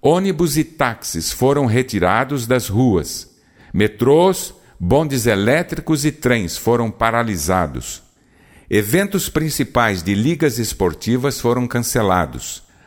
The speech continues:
A coleta de lixo foi cancelada para manter os caminhões fora das ruas.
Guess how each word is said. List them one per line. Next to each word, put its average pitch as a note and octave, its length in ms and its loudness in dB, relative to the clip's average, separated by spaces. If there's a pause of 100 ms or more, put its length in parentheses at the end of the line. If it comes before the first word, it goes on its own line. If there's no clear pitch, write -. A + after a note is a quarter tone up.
(100)
A G2+ 100 -2
coleta B2 500 2
de G#2+ 140 -2
lixo C3 420 0
foi A#2 220 -2
cancelada A2+ 840 0
para A#2 280 -2
manter G#2+ 360 0
os G2+ 140 -6
caminhões F#2 560 -2
fora G#2+ 320 0
das F#2 240 -2
ruas. G2 680 0